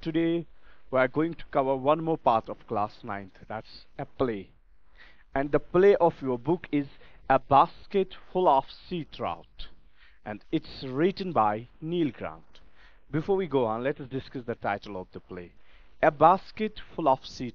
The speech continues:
Trout. एक बास्केट है जो पूरा भरा हुआ है, किससे?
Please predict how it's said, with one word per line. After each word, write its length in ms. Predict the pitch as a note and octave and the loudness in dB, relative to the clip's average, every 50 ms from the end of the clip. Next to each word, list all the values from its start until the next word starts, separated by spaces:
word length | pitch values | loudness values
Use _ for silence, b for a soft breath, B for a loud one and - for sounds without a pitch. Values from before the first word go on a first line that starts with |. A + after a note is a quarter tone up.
| - | -8
Trout. 460 | - A2 F#2 F#2+ F#2 - - - - - - - - - - - - - - _ _ - - | -6 -6 -6 -6 -8 -12 -18 -20 -20 -20 -20 -20 -20 -20 -20 -20 -20 -20 -20 _ _ -4 0
एक 240 | E3 F3+ F3+ - D#3 | 0 0 0 -2 -4
बास्केट 640 | C#3 B2+ A#2 A2+ A#2 - - - - F#3 F3+ - - | 0 2 2 2 2 -2 -10 -4 -4 -4 -2 -2 -2
है 180 | F#3 F3+ F3+ | -2 -2 -2
जो 180 | D3 - D#3 D#3+ | -2 -4 -6 -6
पूरा 400 | - - D#3 F3 F#3+ F#3+ F#3 F3 | -6 -6 -4 -2 4 6 6 6
भरा 320 | D3+ B2 B2 A#2 B2 C#3 | 6 4 2 4 6 4
हुआ 340 | D#3 D3 C#3+ D3+ D#3+ D#3+ D#3+ | 4 4 2 2 2 2 2
है, 120 | D#3+ D#3+ | 0 -6
किससे? 480 | D#3+ - - E3 D#3+ - - G#3 G#3 G3 | -8 -4 -6 -6 -6 -6 -6 -6 -6 -6